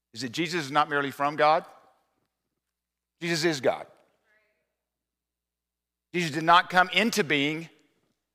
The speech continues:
He just was. He just was. I know that's hard for our minds to,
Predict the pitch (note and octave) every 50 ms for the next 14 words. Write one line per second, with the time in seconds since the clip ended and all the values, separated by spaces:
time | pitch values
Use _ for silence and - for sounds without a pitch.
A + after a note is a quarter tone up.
0 | _ _ _ _ _ _ _ _ _ _ _ _ - A#3+ - C#4+ B3+ - F#3+ F3+
1 | D#3+ D#3 D#3+ E3 D#3 - - - - - _ _ _ _ _ _ _ _ _ _
2 | _ _ _ _ _ _ _ _ _ _ _ _ _ _ _ _ _ _ _ _
3 | _ _ _ _ - A3+ A3 G4+ F#4 C4+ D#4+ G4 G#4 C4 - - - - - -
4 | - _ _ _ _ _ _ _ _ _ _ _ _ _ _ _ _ _ _ _
5 | _ _ _ _ _ _ _ _ _ _ _ E3 F#3+ G3+ G3+ F#3+ F#3 F#3+ F#3+ F#3+
6 | F3+ F3 E3+ D#3+ D#3+ D#3+ E3 E3 E3 D#3+ D3+ - D3+ C#3